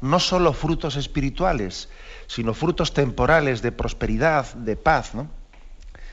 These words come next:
Una reflexión me permi-, me permito hacer. Somos conscientes de que,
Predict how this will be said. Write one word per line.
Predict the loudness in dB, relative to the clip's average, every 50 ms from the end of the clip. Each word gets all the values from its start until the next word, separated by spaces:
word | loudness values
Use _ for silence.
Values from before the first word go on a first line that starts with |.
| -16 -20 -20 -20 -20 -20 -20 -20 -18 -16 -14 -12 -8 -8 -6
Una | -2 0 2 4
reflexión | 4 4 4 4 4 6 6 6 6 4 -4 -8 -12 -18 -20 -20 -18 -12 -8
me | -4
permi-, | -2 -2 -2 0 -2 0
me | 0 0 0
permito | 2 2 0 0 -2 -2 -4
hacer. | -6 -8 -8 -12 -14 -14 -14 -14 -16 -18 -18 -18 -12 -10 -10 -10 -12 -14 -20 -20 -20 -20 -16 -6
Somos | 0 0 2 2 4
conscientes | 4 4 4 4 4 4 4 4 2 4
de | 4 2 4
que, | 4 4 4 4 2 -6 -14